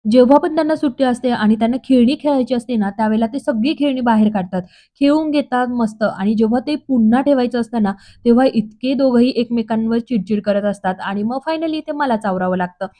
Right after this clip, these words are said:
त्यामुळे मी हे जे काही ड्रॉवर्स आहे ना, तर ते त्यांच्या खेळणीसाठीच ठेवले. नाही त्यांनी आवरलं, तर मी माझं, माझं आवरून घेते. आणि ड्रॉवर्समध्ये एकदा सगळं भरून ठेवलं की लावून दिलं की काम पण होऊन जातं. तर त्यामुळे मी ते खेळणीचे ड्रॉवर्स केलेले आहेत.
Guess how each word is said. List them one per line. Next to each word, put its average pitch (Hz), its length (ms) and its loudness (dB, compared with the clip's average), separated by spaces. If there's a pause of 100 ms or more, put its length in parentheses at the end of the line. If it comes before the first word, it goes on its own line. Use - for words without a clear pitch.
(240)
त्यामुळे 254 320 0
मी 254 120 -2
हे 254 160 0
जे 247 120 -4
काही 262 140 0
ड्रॉवर्स 220 340 0
आहे 214 200 0
ना, 202 140 -2 (280)
तर 233 120 -4
ते 262 80 -2
त्यांच्या 214 360 0
खेळणीसाठीच 202 520 -2
ठेवले. 185 300 -4
नाही 202 280 0
त्यांनी 285 200 -4
आवरलं, 247 320 0
तर 254 120 -10
मी 262 100 -10
माझं, 208 240 -4
माझं 202 260 -6
आवरून 196 300 -2
घेते. 208 300 -2 (280)
आणि 226 140 0
ड्रॉवर्समध्ये 247 560 0
एकदा 233 160 -4
सगळं 226 280 -4
भरून 226 240 2
ठेवलं 220 200 0
की 240 160 -6
लावून 208 240 -2
दिलं 196 160 -4
की 254 120 -18
काम 202 280 -6
पण 214 160 -6
होऊन 214 200 0
जातं. 185 280 -6 (480)
तर 220 120 2
त्यामुळे 226 360 0
मी 220 120 4
ते 240 160 -6
खेळणीचे 208 420 0
ड्रॉवर्स 190 340 -4
केलेले 190 300 -4
आहेत. 196 120 -4